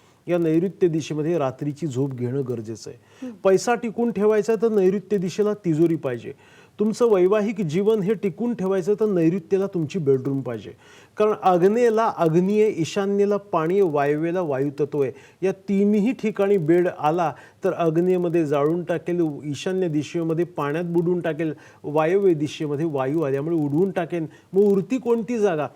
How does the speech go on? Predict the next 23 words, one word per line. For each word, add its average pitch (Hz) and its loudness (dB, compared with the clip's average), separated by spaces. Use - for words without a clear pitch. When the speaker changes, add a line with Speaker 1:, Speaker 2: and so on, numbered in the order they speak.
Speaker 1:
नैऋत्य 190 4
दिशा, 147 -4
पृथ्वी 180 -4
तत्वाची 139 -2
भक्कम 156 -2
दगड 175 4
म्हणजे 180 0
जमीन 175 2
असणारी 180 -2
जागा, 151 0
तिथे 151 -6
तुमचा 151 -6
बेड 123 -6
पाहिजे. - -18
आता 170 2
या 220 4
नैऋत्य 196 2
दिशेमध्ये 208 0
स्थिरता, 190 0
भक्कमता 196 0
आल्यामुळे 190 0
अपत्यप्राप्ती, 185 -4
पैसा, 170 -2